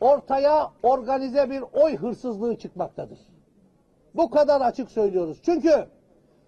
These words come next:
demek ki o sabah bugüne kadar hiçbir seçimde yaşanmayan eksik oylar önceden paketlerin içerisinden çalınmış, organize bir biçimde, sonra dışarıda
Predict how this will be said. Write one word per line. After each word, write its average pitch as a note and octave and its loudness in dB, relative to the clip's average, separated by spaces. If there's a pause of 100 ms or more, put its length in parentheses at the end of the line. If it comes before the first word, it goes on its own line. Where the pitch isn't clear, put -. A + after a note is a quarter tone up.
(480)
demek D4 2
ki C#4+ -6
o C#4+ 4
sabah C#4 2 (800)
bugüne E4 0
kadar D4+ 2
hiçbir E4+ 0
seçimde D4+ -2
yaşanmayan C#4 0 (480)
eksik D4 -2
oylar D4 4 (540)
önceden C4 0 (320)
paketlerin C#4 -2
içerisinden A#3+ -2
çalınmış, D#4 0 (260)
organize B3 -2
bir A3+ -8
biçimde, B3 0 (480)
sonra D#4+ 4
dışarıda D4 0